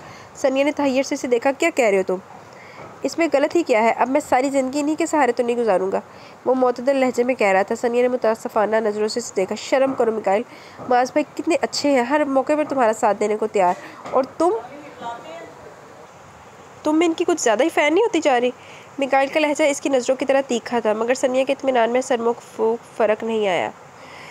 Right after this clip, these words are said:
"हाँ, हूँ मैं इनकी फ़ैन, वो हैं ही इतने अच्छे, दूसरों का ख्याल रखने वाले, तुम्हें इतना सपोर्ट कर रहे हैं, तो इससे तुम्हें क्या हासिल? और यूँ भी वो सब अपने फ़ायदे के लिए ही कर रहे हैं," वो तनक कर कह रहा था। "अच्छा जी,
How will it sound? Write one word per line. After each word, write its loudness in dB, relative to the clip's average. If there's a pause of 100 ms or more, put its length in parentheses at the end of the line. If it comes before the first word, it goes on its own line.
(420)
"हाँ, 2
हूँ 2
मैं 4
इनकी 0
फ़ैन, 2
वो 2
हैं 0
ही 2
इतने 0
अच्छे, 0
दूसरों -2
का 0
ख्याल 2
रखने 0
वाले, 2
तुम्हें 0
इतना 0
सपोर्ट -2
कर 0
रहे 0
हैं, -2 (500)
तो 4
इससे 0
तुम्हें 2
क्या 4
हासिल? 2
और -2
यूँ 0
भी 2
वो 2
सब 0 (100)
अपने 0
फ़ायदे 2
के 0
लिए 0
ही 0
कर 2
रहे 2
हैं," -2 (640)
वो 2
तनक 0
कर 0
कह 0
रहा 2
था। -4 (520)
"अच्छा 0
जी, 0